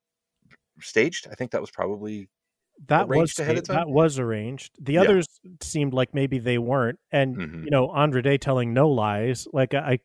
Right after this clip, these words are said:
Speaker 2: I kind of
Speaker 1: Mm-hmm.
Speaker 2: enjoyed that, but I didn't like the segment. It was
Speaker 1: Right.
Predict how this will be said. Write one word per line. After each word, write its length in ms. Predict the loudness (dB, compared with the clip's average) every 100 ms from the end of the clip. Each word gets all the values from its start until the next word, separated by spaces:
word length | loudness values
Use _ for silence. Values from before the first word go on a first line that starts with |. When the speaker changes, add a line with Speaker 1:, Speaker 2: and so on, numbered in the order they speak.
| _
Speaker 2:
I 80 | -4
kind 200 | 0 0
of 60 | 0
Speaker 1:
Mm-hmm. 60 | -2
Speaker 2:
enjoyed 420 | 2 4 4 2
that, 280 | -2 -2 -4 _ _ _
but 120 | 4
I 80 | 6
didn't 260 | 6 2 2
like 240 | 0 0
the 80 | -12
segment. 500 | -2 0 0 -4 -4 _ _ _ _ 0
It 80 |
was 180 | 2
Speaker 1:
Right. 60 | 4